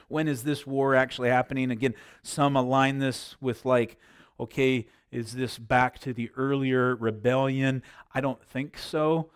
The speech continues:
um, because it says here that there was no place found for them in heaven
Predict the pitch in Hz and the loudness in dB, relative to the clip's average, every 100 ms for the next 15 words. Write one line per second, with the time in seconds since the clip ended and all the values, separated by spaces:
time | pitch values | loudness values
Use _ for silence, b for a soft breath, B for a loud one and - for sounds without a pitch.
0 | b b 117 117 113 110 110 _ _ _ | b b -4 -2 -2 -4 -8 _ _ _
1 | 120 120 - - 147 143 123 117 - - | -6 -4 -4 -2 2 4 2 -4 -8 2
2 | 147 147 - 131 123 120 117 b b _ | 2 2 -4 -2 0 0 -2 b b _
3 | 117 113 - - - 127 127 123 117 107 | -4 -4 -4 -20 -20 -4 -2 -2 -4 -6
4 | 107 113 117 120 131 143 143 139 131 117 | -10 -12 -6 -4 0 -2 -2 -2 -2 -2
5 | - 120 127 127 - 117 117 117 113 101 | -8 -6 -6 -6 -8 -6 -6 -4 -8 -6
6 | 135 117 117 | -6 -4 -6